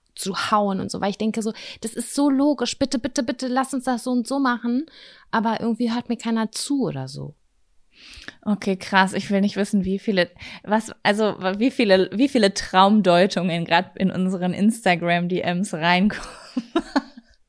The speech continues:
Speaker 2: Das sind ja auch
Speaker 1: Ja.
Speaker 2: zwei wirklich, also, Sachen, die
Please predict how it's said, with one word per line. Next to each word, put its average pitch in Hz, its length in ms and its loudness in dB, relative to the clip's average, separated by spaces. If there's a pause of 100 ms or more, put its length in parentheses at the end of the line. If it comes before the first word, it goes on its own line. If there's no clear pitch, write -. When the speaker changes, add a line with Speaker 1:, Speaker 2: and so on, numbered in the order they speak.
(500)
Speaker 2:
Das 226 160 4
sind 277 240 2
ja 269 180 4
auch 214 100 4
Speaker 1:
Ja. 214 120 0
Speaker 2:
zwei 240 600 2 (400)
wirklich, 233 800 0
also, 202 440 2 (220)
Sachen, 220 960 0
die 202 720 -6